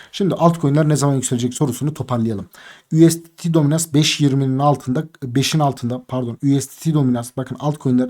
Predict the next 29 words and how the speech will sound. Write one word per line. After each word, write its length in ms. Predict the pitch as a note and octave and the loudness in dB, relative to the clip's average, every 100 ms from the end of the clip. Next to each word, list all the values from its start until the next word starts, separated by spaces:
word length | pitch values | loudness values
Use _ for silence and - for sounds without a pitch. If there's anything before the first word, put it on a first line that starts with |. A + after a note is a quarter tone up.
| B2 | -4
tekrardan 400 | C#3 - B2+ A#2 | -10 -6 -6 -4
alalım. 220 | A2+ A2+ - | -6 -8 -6
Altcoin'ler 500 | D3 D3 C3+ C3+ C#3+ | -6 -4 -2 0 2
ne 100 | D3+ | 2
zaman 200 | D3 C3+ | 2 0
yükselecek? 460 | B2 - G2 G2+ - - - - - | -2 -6 -14 -14 -18 -20 -20 -16 0
U 140 | C#3+ D#3 | 2 2
S 100 | - | -2
D 80 | |
T 160 | - F#3+ | -4 2
dominans 380 | E3 D3+ E3 - _ _ _ - | 2 4 0 -4 _ _ _ -6
beşin 300 | A#2 C#3 F3+ | 0 0 4
altında 460 | E3+ D3 D3 D3+ - | 2 2 0 -2 -6
haftalık 440 | B2+ C3 - D3+ D3+ | -6 -4 -2 -2 -4
kapanış 380 | C3+ D3 C#3+ | -2 -2 -2
yaptığında. 480 | B2+ B2 C3+ B2+ B2+ - _ - - - - | -4 -2 0 0 0 -6 _ -20 -20 -18 -2
Onun 180 | D3 E3+ | 2 2
dışında 260 | E3 A#2+ - _ - | 2 -4 -8 _ 0
Bitcoin 500 | F3 - E3 C3+ A2+ | 0 2 2 2 2
dominans 380 | D3+ E3 D3 - | 4 4 2 -4
da 120 | - | -4
arkadaşlar 640 | D#3 E3 A2+ G2 - A#2+ _ - | -2 -2 -6 -8 -10 -12 _ -10
şöyle 360 | - D3 G2+ | -4 -4 -2
baktığımızda 600 | D#3+ E3 C3 A#2 A2 C3 - - | -4 -2 -2 -2 -4 -8 -12 -10
şuradaki 400 | - E3+ - C3+ | -2 -2 -2 -4
yükselen 360 | C3+ D#3+ D3 | -4 -2 -2
trendi 380 | C#3 B2+ B2 A#2+ | -2 -2 -2 -4
kırdığımızda, 720 | - F3+ D#3+ C#3 B2 B2 D#3+ E3 - | 0 0 2 0 0 -4 -8 -10 -20
e, 60 | _ | _